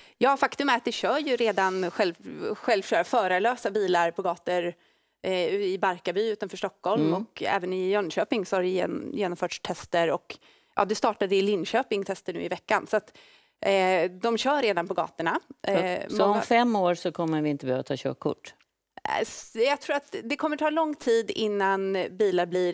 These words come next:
Speaker 1: helt förarlösa överallt och
Speaker 2: Mm.
Speaker 1: hela tiden.
Speaker 2: Mm.
Speaker 1: Men däremot, som testet i, eh, Barkarby, eh, där kör ju, kör ju bilarna på, ja, små gator med mindre trafik och i, inom ett specifikt område.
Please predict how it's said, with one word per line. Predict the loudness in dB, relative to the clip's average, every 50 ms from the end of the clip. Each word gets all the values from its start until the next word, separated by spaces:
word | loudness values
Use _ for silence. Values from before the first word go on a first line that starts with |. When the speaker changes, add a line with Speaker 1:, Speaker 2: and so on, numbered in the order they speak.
| -4 -8 -4
Speaker 1:
helt | 2 2 2 2 2 -2 _ -16
förarlösa | -14 -14 -14 -2 0 2 2 2 2 2 0 0 2 2 2 2 0 -2 -4 -2 2 2 2 2 0 -2 -10 _ _ _ _ _ _ _
överallt | 0 2 2 2 0 2 2 4 4 2 2 0
och | 0
Speaker 2:
Mm. | 0 2 2
Speaker 1:
hela | 2 2 2 0
tiden. | 0 -2 -4 -2 -2 0 0
Speaker 2:
Mm. | 2 2 2 0 0 -2 -6 -12 _ _ _ _ _
Speaker 1:
Men | -2 0 2
däremot, | 2 2 2 0 0 0 -2 -2 -6 -12 -14 -12 -8
som | -6 -4 -4 -4 -2
testet | -4 -6 -6 -6 -4 -4 -4 -4 -2
i, | 0 0 2 2 2 2 2 2 2 2 0
eh, | 2
Barkarby, | 2 2 2 2 0 -2 -2 0 2 0 0 0 -4 -8 -14 -20 _ -12 -10
eh, | -8 -6 -6 -2
där | -2 -2 -2
kör | -2 -2 -2 0 0
ju, | 0 0 -2 -2 -4 -6 -6
kör | -4 -2
ju | -2 0
bilarna | 0 -2 0 0 -2 -2 -4 -6
på, | -4 -4 -2 -2 -2 -2 -4 -6 -16 _ _ _ _ _ _ _ _ _ _ _ -14 -4
ja, | -2 -2 -2 -4 _ -12 -10 -8 -8
små | -6 -4 -2 -2 -2 0
gator | 0 0 0 0 0 -2 _ -2 0
med | 0 0 0
mindre | 0 -2 -2 -2 -4 -6
trafik | -4 -4 -6 -4 -2 -2 -2 -2 -2 -4
och | -4 -2 0
i, | 0 0 0 -2 -2 -4 -4 -4
inom | -2 -4 -4 -6
ett | -6 -8 _ -18
specifikt | -18 -18 -20 _ _ -6 -6 -4 -2 -2 -2 -2 0
område. | -2 -2 -2 -2 -2 0 0 0 0 2